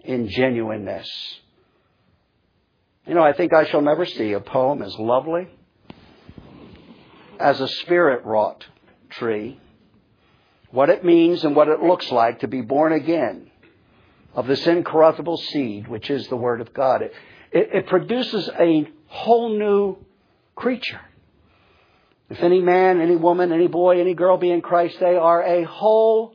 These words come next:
new creation." And this new creation begins to think and to act biblically because the Word itself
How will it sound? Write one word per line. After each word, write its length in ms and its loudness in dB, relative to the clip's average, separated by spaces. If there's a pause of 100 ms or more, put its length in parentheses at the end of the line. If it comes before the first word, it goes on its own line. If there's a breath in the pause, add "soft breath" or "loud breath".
new 540 -4 (300)
creation." 760 -10 (1200)
And 160 0
this 240 4
new 240 2
creation 640 2
begins 720 0 (500 soft breath)
to 120 6 (220)
think 500 4
and 220 2
to 260 0
act 560 6 (320)
biblically 1160 6 (500 soft breath)
because 640 6 (220)
the 100 10
Word 300 10
itself 640 8